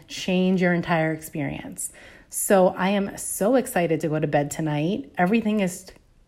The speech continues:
cleared out. It's so clean. It is, like, the floor is mopped. Everything's dusted. Everything is fresh and clean and ready to go. And I just can't wait to dive into bed tonight.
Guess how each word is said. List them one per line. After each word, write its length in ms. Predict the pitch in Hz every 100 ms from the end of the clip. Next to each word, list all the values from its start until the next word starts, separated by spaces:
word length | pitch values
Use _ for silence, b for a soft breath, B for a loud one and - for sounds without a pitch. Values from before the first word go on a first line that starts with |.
| -
cleared 400 | - 180 190 240
out. 520 | 190 180 180 180 - -
It's 260 | 156 -
so 400 | - - 190 247
clean. 720 | 247 220 196 190 190 185 185 185 B B B B B _ -
It 220 | 180 - 196
is, 800 | 185 180 175 170 165 156 151 - -
like, 240 | 185 165 180
the 100 | 180
floor 460 | - 185 196 226
is 160 | 226 190
mopped. 360 | 175 170 170 -
Everything's 480 | 190 226 240 226 175
dusted. 680 | 180 180 - 185 180 175 175
Everything 480 | 180 220 220 226 214
is 340 | 190 175 -
fresh 400 | - - 190 -
and 140 | 202
clean 340 | - 190 180 180
and 220 | 165 156
ready 220 | 156 175
to 100 | 190
go. 480 | 180 170 165 165 175
And 180 | 175 170
I 140 | 170
just 220 | 170 180 -
can't 200 | 185 170
wait 160 | 170
to 60 | 170
dive 260 | 160 160 160
into 160 | 160
bed 260 | 151 156 156
tonight. 460 | - 185 196 202